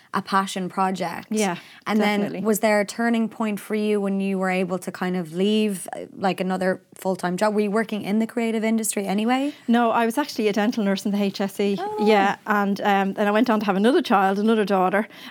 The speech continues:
Speaker 2: and I was doing both. So I was working full-time in the H S E, nine to five, and I used to sometimes bring my artwork in at lunchtime on my break. I, it was just nonstop. When I came home from work, I worked.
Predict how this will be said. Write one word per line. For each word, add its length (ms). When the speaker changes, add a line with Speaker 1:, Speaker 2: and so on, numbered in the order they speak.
Speaker 2:
and 120
I 80
was 120
doing 300
both. 340
So 200
I 100
was 120
working 300
full-time 480
in 60
the 120
H 180
S 200
E, 360
nine 320
to 120
five, 360
and 280
I 80
used 240
to 40
sometimes 400
bring 140
my 80
artwork 340
in 120
at 80
lunchtime 500
on 80
my 80
break. 380
I, 80
it 140
was 120
just 220
nonstop. 460
When 100
I 60
came 180
home 160
from 180
work, 340
I 120
worked. 500